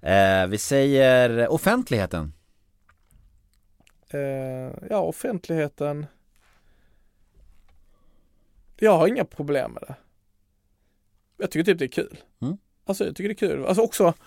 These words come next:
Speaker 2: jag skulle säga att det är liksom sällan, jo, men jag har också haft liksom, än så länge så har jag inte fått ut så mycket, liksom, eller jag har typ ingen näthat eller ingenting sånt, så jag är ganska snäll sida av det, tror jag det. Att jag har liksom hållit på med ganska s-, alltså, mat och barnprogram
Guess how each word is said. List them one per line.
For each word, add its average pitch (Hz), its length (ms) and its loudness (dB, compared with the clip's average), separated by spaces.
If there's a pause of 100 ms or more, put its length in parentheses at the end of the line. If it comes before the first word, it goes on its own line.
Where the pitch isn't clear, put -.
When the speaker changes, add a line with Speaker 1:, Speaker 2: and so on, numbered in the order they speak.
(320)
Speaker 2:
jag 240 120 0
skulle 214 120 0
säga 214 180 6
att 196 80 0
det 202 60 4
är 190 120 6
liksom 185 240 0
sällan, 160 680 2
jo, 208 120 2
men 226 100 6
jag 233 60 10
har 233 80 10
också 214 180 2
haft 175 200 4
liksom, 165 280 -2
än 185 140 4
så 180 100 -2
länge 190 160 4
så 160 80 -2
har - 40 2
jag 156 60 2
inte 139 300 -4
fått - 400 -8
ut 156 100 -10
så - 140 -12 (120)
mycket, - 400 -6
liksom, - 240 -14 (360)
eller 156 140 -2
jag - 40 -6
har 190 40 -10
typ - 280 -8
ingen 151 200 -6
näthat 147 680 0
eller 131 120 -6
ingenting 151 320 -10
sånt, 143 240 -6
så 147 80 -6
jag 143 100 -2
är 147 40 -4
ganska 147 260 -6
snäll 139 460 -6
sida 147 380 -6
av 143 120 0
det, 143 60 -8
tror - 180 -8
jag - 80 -16
det. - 60 -20 (500)
Att 151 140 2
jag 156 80 6
har 156 40 6
liksom 151 220 0
hållit 147 160 2
på 151 140 -2
med 147 80 -2
ganska 143 200 -2
s-, - 340 -8
alltså, 147 200 -6 (520)
mat 170 580 8
och 165 220 -2
barnprogram 156 680 0